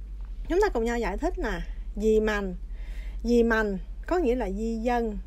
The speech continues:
hay là nhập cư? Không, quý vị bạn, gì mạnh có nghĩa là di dân hay là nhập cư? Tránh hài. Tránh hài có nghĩa là thật sự hay là thật là, hữu là tốt. Thì, à, cái chữ hữu chúng ta đọc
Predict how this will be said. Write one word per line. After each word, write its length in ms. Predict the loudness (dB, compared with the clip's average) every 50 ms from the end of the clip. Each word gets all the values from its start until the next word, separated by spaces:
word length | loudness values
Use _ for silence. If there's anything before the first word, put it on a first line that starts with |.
| -8 -6
hay 220 | -4 -4 -2 -2
là 160 | -2 -2 -2
nhập 200 | -2 -4 -4 -4 -4 -6 -2 2
cư? 320 | 4 6 6 6 4 2 -2 -4 -6 -6 -6 -6 -6 -6 -6 -6
Không, 240 | -4 -2 -2 -2 -2
quý 80 | -2 -4
vị 60 | -4
bạn, 320 | -4 -4 -4 -4 -4 -4 -2
gì 140 | 0 0 0
mạnh 260 | 0 -2 -4 -4 -4
có 80 | -4
nghĩa 160 | -2 -2 -2 -2
là 120 | -2 -2
di 200 | -4 -4 -4 -4 -2
dân 260 | -2 -2 -2 -2 -4
hay 100 | -6 -6
là 80 | -6 -6
nhập 280 | -6 -6 -6 -8 -8 -2
cư? 280 | 0 2 2 2 0 -2 -6 -10 -10 -12 -10 -10 -10 -12 -6 0
Tránh 200 | 0 2 2 2 0
hài. 360 | 0 2 2 2 2 0 -2 -4 -8 -10 -10 -10 -10 -8 -10 -8 -10 -10 -2 4
Tránh 140 | 4 6 6 6 4 2
hài 340 | 4 2 2 0 0 -4 -6 -10 -6
có 160 | -2 0 0 2 2 2
nghĩa 200 | 2 2 2 2
là 380 | 0 0 0 -2 -2 -4 -6 -8 -8 -10 -10 -10 -10 -8
thật 180 | -4 -4 -4 -4
sự 340 | -4 -4 -2 -2 -2 -2 -2
hay 140 | -2 -2 -2
là 120 | -2 -4
thật 240 | -4 -6 -6 -6 -6 -6 -6
là, 380 | -4 -4 -2 -2 -4 -4 -6 -6 -8 -8 -10 -10 -10
hữu 320 | -8 -4 -4 -2 -2 0 -2
là 160 | -2 -4 -6 -6 -2
tốt. 300 | 0 0 0 0 0 -2 -4 -8 -10 -10 -10 -8 -10 -10 -10 -10 -10 -10 -10 -10 -10 -10 -10 -10 -10 -10 -10 -10 -10 -8 -8 -8 -8 -6 -2
Thì, 220 | 2 4 6 6
à, 200 | 6 4 2 0
cái 180 | 0 0 0 0
chữ 200 | 2 2 0 0
hữu 280 | 0 0 -2 -2 -2
chúng 180 | -2 -2 -2 -2
ta 120 | -2 -2
đọc 160 | -2 -2 -6